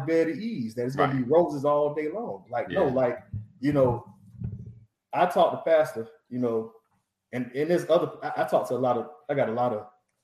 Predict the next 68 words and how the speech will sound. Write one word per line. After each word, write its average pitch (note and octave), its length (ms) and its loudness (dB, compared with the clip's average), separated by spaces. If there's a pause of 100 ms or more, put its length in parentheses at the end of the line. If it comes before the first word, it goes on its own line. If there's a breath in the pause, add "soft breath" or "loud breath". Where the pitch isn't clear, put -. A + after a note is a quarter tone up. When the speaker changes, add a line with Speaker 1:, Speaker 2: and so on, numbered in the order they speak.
(360)
Speaker 1:
no, A2 60 -6
that B2+ 120 -4
sounds G2+ 160 -10
like F#2 120 -14
bragging. F#2 240 -6
I C#3+ 80 2
know F3 160 6
a C3+ 40 8
lot C#3 160 4
of - 60 -6
people, A2+ 200 -4
right? A#2+ 200 -2 (320)
So, C#3 280 2 (320)
I, D#3+ 320 6
I, E3+ 260 4
I, C#3 40 -2
but E3+ 140 8
I'm E3 60 6
Speaker 2:
<laughs> - 120 -2
You C4 60 8
know, G#3+ 60 12
Speaker 1:
saying, D#3+ 80 8
Speaker 2:
a - 20 6
lot C3+ 140 6
of - 120 6
Speaker 1:
I, - 60 4
Speaker 2:
high-level C3 340 6
people. C#3+ 560 -6
Speaker 1:
I, D3+ 60 2 (160)
I - 20 4
talk - 100 4
Speaker 2:
Yeah. B2 140 4
Speaker 1:
with B2+ 140 -4
Pastor F3 320 4
a C3+ 80 4
lot, E3+ 360 2
and B2 160 -2
you C3 60 0
know C3+ 100 0
what C3+ 60 2
I'm C3 60 -2
saying? B2+ 480 -2
But A#2+ 180 -4 (100)
I C#3 100 -6
Speaker 2:
Right. C#3 80 -4
Speaker 1:
talk D3 220 2
with B2 140 -6
him C#3 160 0
on A2+ 120 -4
a - 40 -10
different A2+ 260 -10
level. F3+ 240 -2 (240)
And A#2+ 120 -2
Speaker 2:
Right. C#3 100 4
Speaker 1:
I D3+ 140 4
allow D3+ 380 4
him F#3+ 180 2
to D3+ 60 -4
say C3+ 240 -2
things B2 460 -4 (280)
that C3 180 0
I C#3+ 200 4
don't C#3 180 2
allow C#3+ 300 2
other F3+ 180 2
people - 180 -8
to - 80 -20
say. G3 200 0